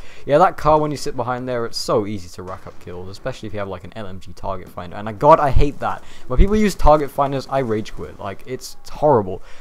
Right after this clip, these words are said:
'cause using target finders, like, the gun has no, uh, what do you call it, recoil. Um, it's easy to see people, and it has, like, literally infinite range, so that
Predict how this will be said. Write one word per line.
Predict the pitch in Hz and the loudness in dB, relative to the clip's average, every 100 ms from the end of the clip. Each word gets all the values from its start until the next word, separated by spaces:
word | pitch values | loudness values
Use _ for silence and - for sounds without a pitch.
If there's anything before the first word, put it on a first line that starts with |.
| - | -4
'cause | - 139 | -2 0
using | 190 165 | 0 2
target | 156 147 127 | 4 4 2
finders, | - 131 123 120 - | 0 0 0 -6 -4
like, | 113 104 | -4 -4
the | 107 | -2
gun | 135 139 | 0 2
has | 135 120 | 0 -2
no, | 113 117 117 110 | -2 -2 -2 -4
uh, | 101 98 95 | -4 -4 -6
what | 101 | -8
do | 107 | -8
you | 92 | -8
call | 104 98 | -8 -8
it, | |
recoil. | 98 120 113 120 117 113 107 - - - - | -6 -6 -2 2 2 2 -4 -12 -16 -16 -4
Um, | 110 110 110 120 | 0 0 0 -6
it's | 120 | -4
easy | 147 143 | -2 2
to | 139 123 | 2 0
see | - 123 | -6 -6
people, | 113 123 117 120 110 | -4 -4 -4 -4 -4
and | 107 104 101 98 | -6 -8 -10 -12
it | 104 | -12
has, | 101 117 110 | -8 -6 -4
like, | 104 | -6
literally | 110 110 104 101 | -8 -8 -8 -8
infinite | 110 104 107 | -8 -8 -12
range, | 95 98 92 92 | -10 -10 -10 -14
so | - 107 | -12 -10
that | 104 | -10